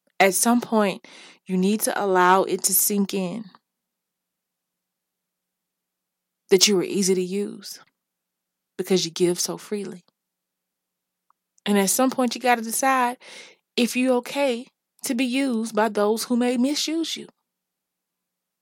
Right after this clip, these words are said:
And when you get to the point to where you can't do that, you have to determine when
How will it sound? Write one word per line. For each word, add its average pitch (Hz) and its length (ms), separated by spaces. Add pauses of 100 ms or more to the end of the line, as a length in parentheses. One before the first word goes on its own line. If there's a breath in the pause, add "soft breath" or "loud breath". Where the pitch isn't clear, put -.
(1500 loud breath)
And 208 140
when 214 120
you 214 80
get 226 180
to - 80
the 277 80
point 240 380 (580)
to 226 100
where 196 100
you 202 140
can't 240 400
do 226 140
that, 214 280 (720 loud breath)
you 190 120
have 196 160
to 208 60
determine 196 600
when 180 380